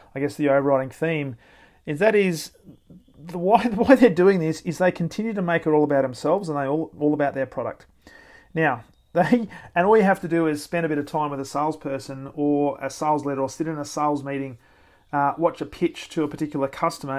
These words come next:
and you can see it play out. And it's, it's like reading a book. It's like, "We have the best product, we have the best service, we are best of breed, we're the fastest, we're the biggest."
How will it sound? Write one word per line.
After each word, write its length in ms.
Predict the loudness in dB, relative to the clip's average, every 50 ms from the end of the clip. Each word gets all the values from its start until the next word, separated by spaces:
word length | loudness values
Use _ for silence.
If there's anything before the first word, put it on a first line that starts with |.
| -8
and 80 | -8 -8
you 60 | -8
can 120 | -8 -8
see 200 | -8 -6 -4 -2
it 120 | -2 -2 -4
play 320 | -8 -8 -8 -6 -6 -6
out. 200 | -6 -6 -8 -12 _ _ _ -14
And 520 | -12 -10 -10 -8 -8 -10 -10 -10 -12 -10 -6
it's, 300 | -4 -4 -4 -6 -8 -8
it's 160 | -8 -6 -2 0
like 220 | 0 0 0 2
reading 280 | 2 2 2 2 0 -4
a 40 |
book. 320 | -6 -8 -10 -10 -12 -14 _ _ _ _ _ _ -20 _ _ _ -12
It's 80 | -6
like, 200 | -4 -4 -4 -2
"We 160 | -2 -2 -2 2
have 240 | 2 4 4 2
the 80 | 2 -2
best 300 | -2 0 0 0 -2 -2
product, 480 | 0 2 2 2 2 -2 -6 -10 -8 -4
we 140 | -2 0
have 200 | 2 2 2 2
the 80 | 2 0
best 280 | 0 2 2 0 0 0
service, 440 | 2 4 4 4 4 0 -2 -4
we 120 | 0 2 6
are 120 | 6 6
best 320 | 6 4 2 2 2 0 -6
of 160 | -6 -6 -2
breed, 260 | 0 2 2 2 4
we're 160 | 4 4 4
the 100 | 4 2
fastest, 520 | -2 0 -2 0 0 0 -2 -6 -10 -8 -4
we're 160 | -4 -2 -2
the 80 | -2
biggest." 520 | -2 -2 -2 -2 0 -2 -4 -6 -8 -18